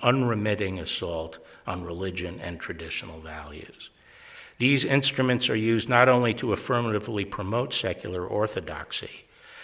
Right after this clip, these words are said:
but also to drown out and silence opposing voices, and to attack viciously and hold up to ridicule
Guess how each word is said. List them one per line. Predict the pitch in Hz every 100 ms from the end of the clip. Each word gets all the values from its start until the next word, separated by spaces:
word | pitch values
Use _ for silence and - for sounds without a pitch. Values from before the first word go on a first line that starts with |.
| - -
but | 110
also | 131 131 135
to | 107
drown | 87 87 95 107 127 123
out | 101 98 101 -
and | 95
silence | - 117 110 107 90 85 - -
opposing | - - 98 92 87 82
voices, | 98 92 87 - 85 - - - - -
and | - 95
to | - 98
attack | 95 - 117 107 - - -
viciously | 82 113 - 98 - - - - _ - - -
and | 85
hold | 85 120 120 120
up | 117 -
to | 107
ridicule | 110 95 95 95 87 87 95